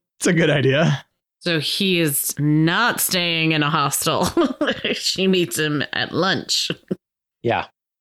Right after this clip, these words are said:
Speaker 3: Oh, yeah. Maybe she does see a handsome guy. She's like, "Oh, you, dragon, you're so powerful. I want that. I want that guy."
Speaker 1: Right. That could be what convinces her. She's like,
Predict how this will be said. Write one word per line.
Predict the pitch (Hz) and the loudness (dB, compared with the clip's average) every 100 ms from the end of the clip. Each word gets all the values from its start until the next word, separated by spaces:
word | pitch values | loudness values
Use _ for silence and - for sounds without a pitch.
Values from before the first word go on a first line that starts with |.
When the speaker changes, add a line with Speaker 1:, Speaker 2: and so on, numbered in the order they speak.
| _ - | _ -2
Speaker 3:
Oh, | 208 208 | 2 2
yeah. | 254 165 - | 2 0 0
Maybe | 185 208 | 0 2
she | - 180 | 2 2
does | 196 190 | 2 2
see | - 208 | 2 2
a | 165 | 2
handsome | - 170 151 160 | 0 -2 0 0
guy. | 147 160 | 0 0
She's | - 156 | 0 0
like, | 143 | 0
"Oh, | 196 160 | 2 2
you, | 160 | 2
dragon, | 143 170 156 160 | 2 0 2 2
you're | 170 | 2
so | - 170 | 0 0
powerful. | 160 147 127 131 117 _ _ _ | 2 0 2 0 0 _ _ _
I | 151 | -2
want | 165 135 - | 0 0 0
that. | 131 98 - 135 | -2 -2 -2 0
I | |
want | 151 127 | 0 0
that | 156 139 | 0 -2
guy." | - 98 120 | -2 -2 0
Speaker 1:
Right. | 175 - | 0 0
That | 151 | 0
could | 202 | 2
be | 170 | 4
what | 165 160 | 4 2
convinces | 160 127 180 131 110 | 2 4 2 2 0
her. | 98 82 113 131 | 0 0 -2 -2
She's | - 185 165 | 0 2 2
like, | 147 139 - | 2 2 -2